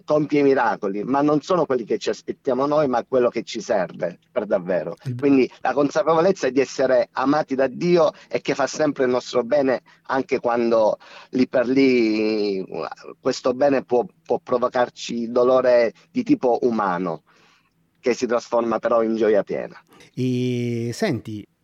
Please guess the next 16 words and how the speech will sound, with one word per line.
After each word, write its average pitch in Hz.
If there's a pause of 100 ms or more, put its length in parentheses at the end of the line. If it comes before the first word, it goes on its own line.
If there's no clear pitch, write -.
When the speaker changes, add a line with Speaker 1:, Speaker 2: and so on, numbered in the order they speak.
(120)
Speaker 2:
a 131
quali 233
ingredienti 131
vogliamo 113
abbinare 92
questi 110
tre 120
ingredienti 107
che 98
ci -
hai 95
dato? 78 (1600)
Speaker 1:
Guarda, 107 (140)
mi 123
pre-, 123
mi, 127